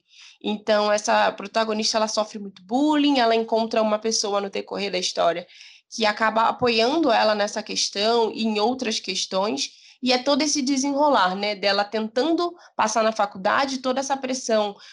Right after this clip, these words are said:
pra ela ser aprovada, toda essa pressão do ambiente que ela está, que ela não tem nem condições de estudar, e, e essa questão dos estudantes, como isso impacta na vida deles. É um filme muito forte, assim, que mexe muito o seu coração com suas emoções,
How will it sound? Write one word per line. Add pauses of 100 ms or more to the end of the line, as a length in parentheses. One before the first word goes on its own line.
(120)
pra
ela
ser
aprovada,
toda
essa
pressão
do
ambiente
que
ela
está,
que
ela
não
tem
nem
condições
de
estudar, (560)
e, (100)
e
essa
questão
dos
estudantes,
como
isso
impacta
na
vida
deles.
É
um
filme
muito
forte,
assim,
que
mexe
muito
o
seu
coração
com
suas
emoções,